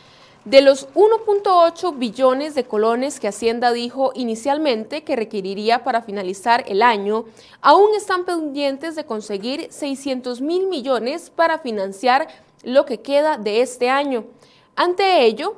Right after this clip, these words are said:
la posibilidad alternativa, como plan C, sería recibir la aprobación de alguno de los préstamos externos pendientes en la Asamblea Legislativa. Como reseñó C R hoy punto com la semana pasada,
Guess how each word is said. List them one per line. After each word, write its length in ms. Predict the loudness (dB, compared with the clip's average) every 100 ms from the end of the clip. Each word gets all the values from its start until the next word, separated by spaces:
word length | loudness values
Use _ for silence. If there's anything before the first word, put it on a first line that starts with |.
| _ _ -8
la 220 | -4 -4
posibilidad 680 | -4 -8 -8 -4 0 0 0
alternativa, 760 | -4 -6 -6 -6 -4 -2 -2 -6
como 260 | -14 -14 -4
plan 280 | 0 0 -2
C, 340 | 0 0 0 -12 -20 -20 _
sería 400 | 2 4 4 2
recibir 640 | 0 -4 -6 -2 -4 -2
la 200 | 0 0
aprobación 680 | 0 -2 -4 -4 0 0 2
de 60 |
alguno 480 | -2 -2 -4 -4 -2
de 60 | -4
los 160 | -6
préstamos 520 | -6 -6 -4 -8 -10 -8
externos 720 | -8 -8 -2 -2 -2 -6 -10
pendientes 840 | -10 -8 -4 -4 -4 -8 -10 -12 -8
en 180 | -6 -6
la 60 |
Asamblea 440 | -8 -8 -4 -2 0
Legislativa. 840 | -2 -4 -6 -4 -2 0 0 -2 _ _ _ _ _
Como 320 | -4 -2 -2
reseñó 480 | -4 -4 -4 -4 -4
C 260 | -2 -2 0
R 180 | -2
hoy 280 | 0 0 -2
punto 320 | -6 -10 -10
com 220 | -2 0 0
la 100 | -6
semana 380 | -6 -4 -4
pasada, 500 | -4 2 2 2 -2